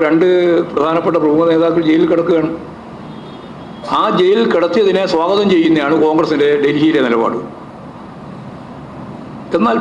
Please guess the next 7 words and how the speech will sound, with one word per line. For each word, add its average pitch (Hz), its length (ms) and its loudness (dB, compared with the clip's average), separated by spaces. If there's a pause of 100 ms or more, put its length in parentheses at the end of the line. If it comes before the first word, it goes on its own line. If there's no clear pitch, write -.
പൊതുവായിട്ട് 220 480 2 (160)
അവർ 185 140 2 (120)
പറയുമ്പോൾ 160 460 2
അവരുടെ 165 240 2 (220)
സ്റ്റേറ്റ്മെന്റ് 175 500 2
തന്നെ 147 220 0 (1200)
ഈ 170 80 6